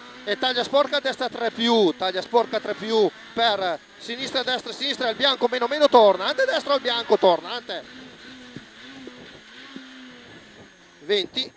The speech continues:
sinistra tre più, subito, subito, tornante sinistro, tornante sinistro, per destra tre, in, entra a sinistra quattro,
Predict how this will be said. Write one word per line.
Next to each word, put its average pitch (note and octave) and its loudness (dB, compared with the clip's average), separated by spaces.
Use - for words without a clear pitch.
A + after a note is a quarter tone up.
sinistra A#3 -6
tre C4 -2
più, B3+ 0
subito, B3 -2
subito, A3+ 0
tornante F#3+ 0
sinistro, G#3 -4
tornante G#3 2
sinistro, A#3+ 0
per G3+ -2
destra G3+ -4
tre, A#3 -4
in, G#3+ -4
entra A#3+ -2
a G3+ 0
sinistra A3+ -8
quattro, B3+ 0